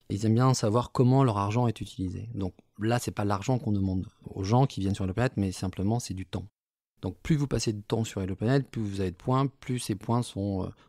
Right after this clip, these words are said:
ont une valeur en, en argent que vous pouvez donner au, au projet d'O N G. Donc pour nous, il était très clair que tous les accords qu'on a passés avec les, avec les O N G, c'était, OK, nous, on souhaite vous mettre en avant, mais si vous avez un projet concret qui est quantifiable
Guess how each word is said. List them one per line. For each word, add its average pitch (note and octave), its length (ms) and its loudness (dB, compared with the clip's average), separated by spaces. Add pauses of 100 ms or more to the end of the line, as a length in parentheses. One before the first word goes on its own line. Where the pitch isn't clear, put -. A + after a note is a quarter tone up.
ont G2+ 80 0
une G2+ 100 2
valeur G#2+ 280 2
en, F#2 220 0 (120)
en G2 120 0
argent G2+ 280 -2
que A2 80 -6
vous G2+ 60 -4
pouvez F#2+ 160 -2
donner G2+ 200 0
au, G#2 180 -4
au F#2+ 100 -8
projet G2+ 280 -6
d'O F#2 100 -4
N F2+ 120 -2
G. F#2 140 -10 (600)
Donc A#2+ 120 2
pour C3 140 6
nous, D#3 140 10
il D3 80 4
était A2+ 180 0
très B2 200 -2
clair C3+ 340 0
que B2+ 360 0 (320)
tous D3 180 -2
les A#2 400 2
accords C3+ 280 2
qu'on A#2 100 2
a G2+ 80 -2
passés G#2 240 -4
avec G2+ 280 -4
les, G2+ 200 -8 (180)
avec - 200 -10
les F#2+ 100 -6
O G2+ 60 -2
N G2 140 0
G, C3 100 4
c'était, B2 420 0 (300)
OK, A2 220 -6 (720)
nous, C#3 360 4 (180)
on A2 80 -4
souhaite - 460 -2
vous G#2+ 60 0
mettre A2 220 0
en G2+ 80 -2
avant, A2 280 0
mais A#2 160 4
si - 380 -4
vous A#2+ 200 0
avez A2 140 2
un A2+ 120 2
projet F#2+ 380 -6 (160)
concret B2 500 0 (520)
qui A2+ 340 0
est A#2+ 360 4
quantifiable B2+ 720 2